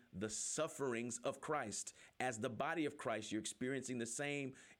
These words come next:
ad-, adversity that he experienced in the measure that you've been assigned to endure. And he says,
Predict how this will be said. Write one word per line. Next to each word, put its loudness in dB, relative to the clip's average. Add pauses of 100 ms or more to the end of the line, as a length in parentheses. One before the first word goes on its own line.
ad-, 0
adversity 0
that 2
he 2
experienced 0
in -2
the 0
measure 2
that 0
you've 0
been 0
assigned -2
to 0 (280)
endure. 2 (380)
And -2
he 4
says, 0